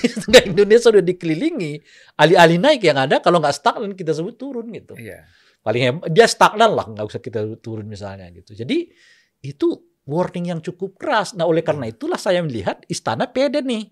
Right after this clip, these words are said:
Speaker 2: Hmm.
Speaker 1: Ya kan, untuk tetap mendorong Anies Baswedan sebagai calon presiden. Dula-, dalam rangka apa? Memuluskan Ganjar Pranowo justru sebagai calon
Speaker 2: Ya,
Speaker 1: presiden.
Speaker 2: paling tidak istana tidak menghambat lah ya.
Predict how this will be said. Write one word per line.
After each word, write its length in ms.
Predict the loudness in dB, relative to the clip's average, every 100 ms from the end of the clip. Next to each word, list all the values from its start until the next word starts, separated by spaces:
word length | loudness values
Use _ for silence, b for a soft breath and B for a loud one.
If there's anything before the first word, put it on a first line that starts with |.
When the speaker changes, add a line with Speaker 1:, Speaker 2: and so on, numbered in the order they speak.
| _ _ _ _
Speaker 2:
Hmm. 180 | -18 -10
Speaker 1:
Ya 100 | -4
kan, 100 | -2
untuk 220 | -2 -2
tetap 280 | 0 0 0
mendorong 600 | 0 4 6 6 4 -2 _
Anies 260 | -10 -8 -8
Baswedan 440 | -6 -6 -6 -6
sebagai 300 | -8 -8 -8
calon 280 | -8 -8 -10
presiden. 680 | -10 -12 -12 -10 -4 -4 -6 _ b b b
Dula-, 400 | -8 -2 0 2
dalam 240 | 4 2
rangka 300 | 2 -2 -2
apa? 140 | 0 0
Memuluskan 600 | 2 2 0 -2 -4 -4
Ganjar 340 | -2 0 -2
Pranowo 460 | -2 -4 -4 -4 -6
justru 320 | -6 -10 -16
sebagai 440 | -16 -16 -14 -14 -14 b b
calon 280 | -14 -12 -12
Speaker 2:
Ya, 20 |
Speaker 1:
presiden. 480 | -14 -12 -12 -10 -8
Speaker 2:
paling 240 | -6 -6
tidak 400 | -6 -2 -2 -4
istana 380 | -12 -8 -4 -4
tidak 280 | -4 -4 -4
menghambat 580 | -6 -8 -8 -4 -6 -6
lah 100 | -12
ya. 180 | -10